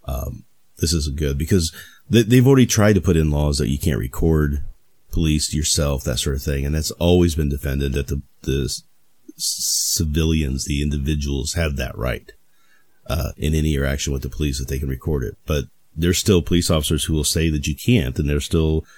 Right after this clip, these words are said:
ones who would try to prevent you from doing that or take your video from you, that sort of thing. So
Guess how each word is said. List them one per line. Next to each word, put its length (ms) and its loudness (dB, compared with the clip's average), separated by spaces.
ones 280 0
who 80 2
would 100 -2
try 220 -2
to 260 -2
prevent 420 -2
you 80 0
from 160 -4
doing 200 0
that 200 -2
or 100 -2
take 300 -4
your 140 0
video 440 -2
from 280 -4
you, 200 -2
that 140 -8
sort 180 -4
of 100 -8
thing. 140 -6
So 520 2